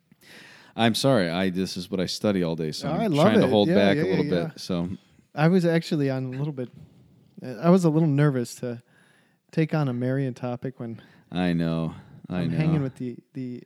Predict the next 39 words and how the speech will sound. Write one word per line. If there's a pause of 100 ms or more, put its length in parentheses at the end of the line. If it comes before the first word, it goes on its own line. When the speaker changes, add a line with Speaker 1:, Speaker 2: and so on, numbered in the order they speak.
Speaker 2:
ecclesiologists
and
the
Mar-,
Mariologists. (360)
But,
uh, (600)
that's
wonderful. (200)
I
think,
you
know,
uh,
uh, (320)
my
point
is
made.
It's
just, (640)
uh,
we
have
these
beautiful
prayers. (480)
I
would
encourage
you,
if
you
don't
pray
these
with
your
family,